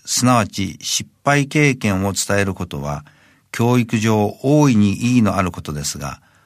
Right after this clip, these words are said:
残念なことに、失敗そのものには、回り道、不必要なもの、人から忌み嫌われるもの、隠すべきもの、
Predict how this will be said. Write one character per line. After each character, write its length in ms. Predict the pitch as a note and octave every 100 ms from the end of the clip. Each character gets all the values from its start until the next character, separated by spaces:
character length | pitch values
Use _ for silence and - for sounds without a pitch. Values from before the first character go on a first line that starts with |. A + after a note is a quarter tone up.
| _ -
残 320 | - G#2+ C#3
念 200 | D3+ C#3+
な 100 | A2+
こ 120 | G2+
と 100 | F2
に、 240 | E2 D#2 E2 _ _ _
失 260 | - A2+ G#2+ -
敗 220 | C#3+ C#3
そ 160 | C3+ C#3
の 80 | C3+
も 140 | C3
の 120 | B2
に 120 | G2+ D#2+
は、 240 | D#2 D2+ _ _ _ _ _ _
回 280 | G#2 A#2 C3
り 140 | C3
道、 260 | F#2 - - - _ _ _
不 200 | - G#2
必 300 | - - D3
要 180 | C3
な 100 | G2
も 100 | D#2
の、 160 | D2+ D2+ - _ _ _ _ _
人 260 | - C#3+
か 100 | C#3+
ら 100 | C3
忌 180 | B2+ C3+
み 180 | C3+ G#2+
嫌 260 | - G#2 A2+
わ 100 | A2
れ 100 | G#2+
る 100 | F#2+
も 120 | F2
の、 220 | D#2+ D2 - - _ _ _ -
隠 140 | A2
す 160 | - -
べ 140 | D3
き 100 | -
も 140 | F2+ D#2
の、 140 | D2+